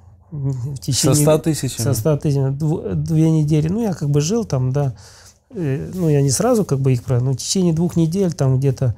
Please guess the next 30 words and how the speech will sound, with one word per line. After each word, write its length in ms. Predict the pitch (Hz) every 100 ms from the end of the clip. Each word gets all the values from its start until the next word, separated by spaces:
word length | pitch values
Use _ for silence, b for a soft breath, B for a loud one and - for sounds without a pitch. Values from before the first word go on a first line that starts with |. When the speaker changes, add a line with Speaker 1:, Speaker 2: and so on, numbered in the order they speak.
| b b b
Speaker 1:
так. 300 | 160 147 -
Они 240 | 147 147
меня 180 | 156 156
ждут, 380 | 143 151 175 -
встречают, 1040 | - - - 135 117 156 151 135 123 - b b b b b -
э, 340 | 131 120 131
на 280 | 135 135 139
звонки 340 | 135 143 117
не 140 | 151 147
отвечаю, 640 | 135 143 123 151 147 131
там, 240 | - 123 117
перепуганные 800 | 139 135 131 - 147 127 123 120
все, 280 | 110 135 120
знаете 340 | 127 135 123
как. 260 | - 113 - - -
Едешь 280 | 143 143
с 40 | 135
деньгами 460 | 143 135 160 175
такими, 340 | 143 131 131 123
и 40 |
тут 200 | 123 151
не 400 | 160 160 - 147
могут 260 | 143 147 147
дозвониться. 720 | 143 135 135 127 123 - 143 b b b _
Вот 100 | 170
это 100 | 170
я 160 | 156 156
две 240 | 147 151
недели 440 | 156 151 151 147 131
вот 340 | 123 110 -